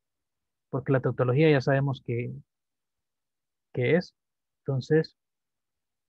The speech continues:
P puede ser verdadero o falso.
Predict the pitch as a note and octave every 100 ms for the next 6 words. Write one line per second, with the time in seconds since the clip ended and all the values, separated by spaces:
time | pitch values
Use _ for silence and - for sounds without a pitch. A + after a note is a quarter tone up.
0 | _ _ _ _ _ _ - C3 - C3+
1 | C3 C#3+ C3 B2+ A#2 A2+ A#2 B2 C3 D#3+
2 | C#3 - F3